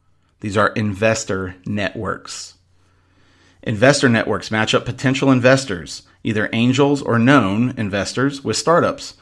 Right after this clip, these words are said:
who are needing equity capital. This is a program that preserves industrial space for a city.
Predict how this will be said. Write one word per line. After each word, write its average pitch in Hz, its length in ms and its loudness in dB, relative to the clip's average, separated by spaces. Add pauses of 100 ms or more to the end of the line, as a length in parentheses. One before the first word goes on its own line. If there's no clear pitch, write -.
(100)
who 120 120 0
are 113 80 2
needing 107 400 -2
equity 101 280 -6
capital. 92 520 -10 (1900)
This 131 180 -2
is 156 80 0
a 151 80 2
program 151 440 4
that 110 200 -2
preserves 151 640 2
industrial 120 540 2
space 156 420 -2
for 180 160 0
a 170 60 2
city. 165 480 0